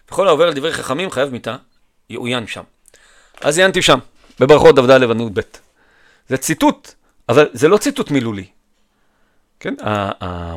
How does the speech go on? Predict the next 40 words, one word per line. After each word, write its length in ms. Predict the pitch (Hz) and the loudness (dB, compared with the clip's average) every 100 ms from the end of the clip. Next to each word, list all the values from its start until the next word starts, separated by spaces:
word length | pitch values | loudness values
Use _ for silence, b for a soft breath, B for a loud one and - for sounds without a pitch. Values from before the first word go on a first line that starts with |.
| 85 | -14
המילולי 1000 | - 87 82 82 92 101 151 233 202 175 | -14 -14 -14 -12 -8 0 2 4 2 2
זה, 640 | 127 160 214 180 180 180 185 b b b | 4 4 6 6 4 4 2 b b b
"אדם 360 | - 143 185 202 | -6 0 2 4
בא 100 | 185 | 2
מן 160 | 185 165 | 2 -2
השדה 360 | - 131 139 | -2 4 4
בערב", 800 | 127 104 95 87 95 98 127 175 | 6 4 2 -2 -4 -2 -2 -4
זאת 120 | - | -8
אומרת, 180 | 110 104 98 | -8 -8 -14
זה, 100 | 104 | -16
זה 140 | 92 | -16
חכמים 340 | 95 117 110 139 | -16 -12 -6 -6
עשו 180 | 131 139 | -6 -8
סייג 260 | - 147 | -6 -6
לדבריהם, 480 | 143 113 107 139 131 | -6 -6 -4 -2 -2
"למה 300 | 123 147 139 | -4 -2 -2
אמרו 200 | 127 131 | -2 -6
קריאת 220 | 127 131 | -2 -2
שמע 160 | 139 139 | 0 -6
צריך 200 | 127 123 - | -6 -10 -8
חצות?" 300 | - 170 - B B B | 0 0 0 B B B
כי 80 | - | -8
אדם 240 | 214 262 262 | -2 -2 -2
בא 80 | |
מהשדה 380 | 247 226 196 196 | -2 -4 -4 0
או 320 | 196 160 139 | 4 4 4
בא 160 | 135 131 | 2 2
בערב, 440 | 117 113 147 226 | 2 2 0 0
אומר, 260 | 220 233 247 | 0 4 4
"אוכל, 460 | 208 180 208 190 175 | 4 2 2 4 6
אה, 80 | 160 156 151 147 139 127 110 | 6 6 2 2 0 0 -4
אה, 240 | 147 294 330 | -2 -2 -2
ושתה 240 | 143 123 147 | -4 -2 -4
קימה", 400 | 180 202 233 247 B B B B | -2 2 2 0 B B B B
ואחר 220 | 117 - | -2 0
כך 140 | 160 - | 2 2
יקרא 180 | 127 180 | 2 2
קריאת 240 | 151 143 | 4 4
שמע 140 | 143 | 2
ומתפלל, 680 | 131 131 - 98 101 160 359 | -4 -6 -6 -4 0 0 0